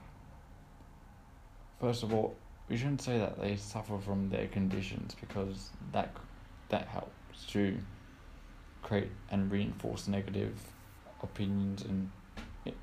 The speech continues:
stereotypes and images about disability. However, we should also let pe-, let members of our community decide how they want to be referred to and how we want to be referred to as well.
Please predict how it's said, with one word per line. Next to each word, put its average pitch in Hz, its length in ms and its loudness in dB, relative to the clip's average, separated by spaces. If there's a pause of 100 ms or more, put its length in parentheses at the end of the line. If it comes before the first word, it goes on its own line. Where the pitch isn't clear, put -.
(260)
stereotypes 98 760 4
and 95 240 2 (560)
images 101 480 8
about - 260 4 (260)
disability. 98 640 2 (360)
However, 107 420 6
we 104 160 2
should - 160 0
also 117 340 0
let - 180 2 (640)
pe-, 110 200 2 (360)
let - 200 0 (460)
members 104 320 2
of 104 60 2
our 101 160 4
community 104 360 2
decide 104 320 -2
how 101 300 0 (1120)
they 104 220 8
want 104 360 2
to - 60 -8
be 104 100 4
referred 101 440 2
to 104 140 0
and 101 120 2
how 98 160 4
we 101 200 2
want 101 280 -2
to - 60 -10
be 101 120 0
referred 104 500 2
to 107 240 0 (1200)
as 110 120 0
well. 117 360 10